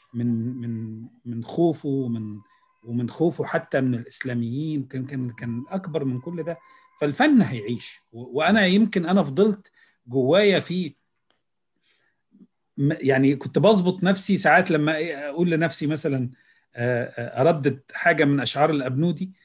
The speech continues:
فبعد ما أقول الشعر، تمام، خايف أموت قبل ما أشوف تغير الش-، لا ينتصر كل اللي كنت أحلم بيه ولا ينهزم كل اللي كنت أكره. اتخيلوا الحسرة، اتخيلوا الحسرة. فلاقي نفسي بعدها أقول:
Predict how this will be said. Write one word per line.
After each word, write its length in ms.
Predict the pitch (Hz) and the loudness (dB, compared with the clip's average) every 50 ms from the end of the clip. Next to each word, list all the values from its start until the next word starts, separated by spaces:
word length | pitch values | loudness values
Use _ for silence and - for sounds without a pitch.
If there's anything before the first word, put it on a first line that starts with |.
| _ _ _ | _ _ _
فبعد 340 | - - 147 185 196 190 185 | 0 4 4 6 6 6 4
ما 120 | 170 170 | 4 4
أقول 400 | 156 165 190 202 190 170 165 160 | 2 4 4 4 4 2 2 2
الشعر، 720 | 160 160 156 143 - - - 196 208 214 220 214 - - _ _ _ _ _ _ _ | 2 0 0 0 -2 -2 2 4 4 4 4 0 -4 -10 _ _ _ _ _ _ _
تمام، 360 | - 120 147 170 185 185 185 - _ _ _ _ - | -4 0 0 2 2 0 -2 -6 _ _ _ _ -2
خايف 420 | - 165 170 170 170 151 123 - | 0 4 4 4 4 2 0 0
أموت 460 | 147 139 160 165 165 165 147 156 147 | -2 0 2 2 2 2 0 -2 -2
قبل 380 | 143 151 165 160 151 147 160 151 | -2 -2 0 -2 -2 -2 0 0
ما 80 | 151 | 0
أشوف 400 | 143 139 - 175 160 151 135 123 | 0 -2 0 0 0 0 -2 -4
تغير 440 | - - 143 139 160 160 160 151 143 | -2 -2 0 2 4 4 4 2 2
الش-، 480 | 139 - - - 202 - 143 131 - - | -2 -4 -6 -8 -8 -8 -10 -10 -4 0
لا 140 | 139 151 151 | 0 2 4
ينتصر 500 | 151 156 151 143 190 185 - - 165 135 | 4 4 4 2 0 -2 0 0 -2 -2
كل 320 | - - 180 170 170 160 | 0 -2 -2 0 0 -2
اللي 220 | 165 160 156 151 | -4 -2 -4 -4
كنت 340 | 151 - 165 160 151 147 - | -4 -2 -2 -2 -2 -4 -8
أحلم 420 | - - - 160 160 156 156 151 139 | -12 -12 -8 -4 -4 -2 -2 -2 -2
بيه 280 | 156 165 165 165 160 | -2 -2 0 -2 0
ولا 200 | 156 160 156 156 | 0 0 0 0
ينهزم 460 | 156 151 135 113 175 151 156 160 156 | 0 0 0 0 0 0 0 0 0
كل 260 | 139 - 175 170 165 165 | 0 -2 -4 -4 -4 -4
اللي 180 | 160 160 156 | -6 -6 -6
كنت 320 | 147 - 175 165 147 - 170 | -6 -4 -4 -4 -2 -2 -4
أكره. 360 | 147 147 - 156 156 139 - - - - _ _ - | -6 -4 -2 -2 -2 -2 -4 -12 -20 -20 _ _ -16
اتخيلوا 500 | 123 - - 165 156 160 175 170 170 147 | -8 -2 2 2 4 4 4 4 2 2
الحسرة، 580 | 123 - - 165 147 - - 160 143 131 - - _ _ _ - 127 | -2 0 0 0 0 0 0 0 0 0 -2 -8 _ _ _ -14 -12
اتخيلوا 440 | 117 - - 151 151 170 175 160 | -10 -2 2 4 4 4 4 2
الحسرة. 380 | 139 - - 175 175 - 175 139 | 0 0 0 -2 0 2 0 0
فلاقي 280 | - 160 160 185 185 185 | 2 4 4 4 6 6
نفسي 280 | 196 190 190 - 190 | 4 4 4 0 2
بعدها 400 | 156 160 151 151 185 180 175 160 | 4 4 6 6 4 4 4 4
أقول: 320 | 147 165 180 185 180 185 | 4 6 4 4 4 4